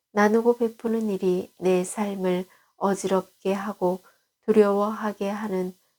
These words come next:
더러운 영들을 물리칠 수 있기 때문입니다. 고린도 이서 육 장 이 절 말씀입니다.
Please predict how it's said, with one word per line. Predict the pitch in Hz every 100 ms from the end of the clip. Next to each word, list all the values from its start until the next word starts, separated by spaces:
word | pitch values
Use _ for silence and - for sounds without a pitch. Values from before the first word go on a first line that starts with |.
| _
더러운 | - 190 190 185 196 208
영들을 | 196 190 185 185 180 - -
물리칠 | 202 190 190 - 196
수 | 190 - 202
있기 | - 196
때문입니다. | - 214 220 208 190 185 180 190 _ _ _ _ _ _ _ _ _ _
고린도 | 247 254 254 262 254 -
이서 | 196 190 - 180 180 _ 185
육 | 185 _ -
장 | 180 180 185 -
이 | 190
절 | 185 190 190
말씀입니다. | 196 202 - 202 196 190 190 180 185